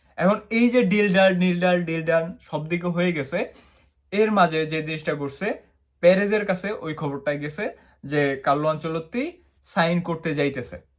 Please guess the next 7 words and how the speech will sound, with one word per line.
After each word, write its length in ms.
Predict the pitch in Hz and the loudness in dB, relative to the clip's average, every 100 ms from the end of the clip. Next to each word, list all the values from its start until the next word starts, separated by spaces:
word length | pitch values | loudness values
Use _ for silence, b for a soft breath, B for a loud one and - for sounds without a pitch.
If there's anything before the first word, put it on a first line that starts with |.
| _ _ _ _ _ _ _ _ - b b - | _ _ _ _ _ _ _ _ -20 b b 0
সাইন 200 | 180 208 | 2 4
করতে 280 | 208 202 190 | 2 2 2
যাইতেছে। 380 | 156 147 143 139 | 2 0 -2 0
দেখেন, 400 | 165 247 190 120 - | 2 2 0 -2 -2
পেরেজ 400 | 156 160 202 202 - - | 0 2 0 -2 -12 -2
এই 240 | 208 214 | 2 2
জায়গাতে 480 | 202 240 247 240 262 | 4 4 4 2 -2